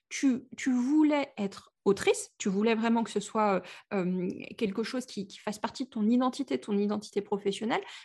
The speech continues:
mais tu voulais peut-être pas forcément vivre de ça à plein temps.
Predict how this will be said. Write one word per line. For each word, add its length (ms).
mais 80
tu 160
voulais 280
peut-être 380
pas 140
forcément 680
vivre 520
de 200
ça 280
à 80
plein 260
temps. 260